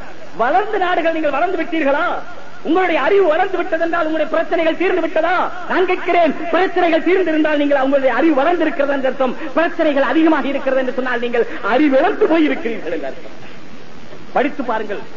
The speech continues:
இன்டர்நெட்டிலே பாருங்கள், எத்தனை பிரச்சனை, நாளொரு மேனியும் பொழுதொரு வண்ணமாக பிரச்சனைகள் வந்து கொண்டே இருக்கிறது. தீர்க்க முடியாது. தீர்க்குமானால் குர்ஆன் தீர்க்கும்,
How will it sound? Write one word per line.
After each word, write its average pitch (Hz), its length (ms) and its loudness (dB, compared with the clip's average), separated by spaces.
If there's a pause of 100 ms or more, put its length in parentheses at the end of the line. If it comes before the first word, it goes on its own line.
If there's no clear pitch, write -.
(540)
இன்டர்நெட்டிலே 269 600 2
பாருங்கள், 220 360 0 (320)
எத்தனை 349 420 0
பிரச்சனை, 294 440 0
நாளொரு 254 380 2
மேனியும் 233 400 -2
பொழுதொரு 220 300 0
வண்ணமாக 180 480 -4 (200)
பிரச்சனைகள் 277 460 0
வந்து 277 200 2
கொண்டே 311 300 0
இருக்கிறது. 285 720 -2
தீர்க்க 370 360 4
முடியாது. 285 540 0 (240)
தீர்க்குமானால் 311 800 4
குர்ஆன் 277 360 2
தீர்க்கும், 269 600 2